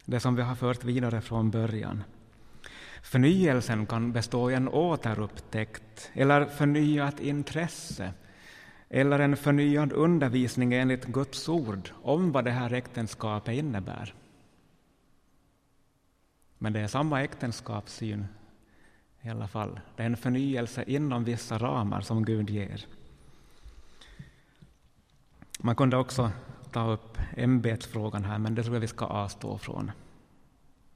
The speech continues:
Men jag kan bara inom parentes säga att också där har det varit en förnyelse där man har anpassat sig efter världen. Sen kommer jag räkna ut till exempel vad jag anser om den saken.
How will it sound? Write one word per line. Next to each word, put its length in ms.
Men 100
jag 60
kan 120
bara 180
inom 160
parentes 580
säga 200
att 100
också 260
där 460
har 120
det 80
varit 260
en 100
förnyelse 760
där 80
man 160
har 140
anpassat 640
sig 200
efter 260
världen. 560
Sen 180
kommer 160
jag 60
räkna 300
ut 320
till 100
exempel 320
vad 140
jag 360
anser 420
om 120
den 200
saken. 440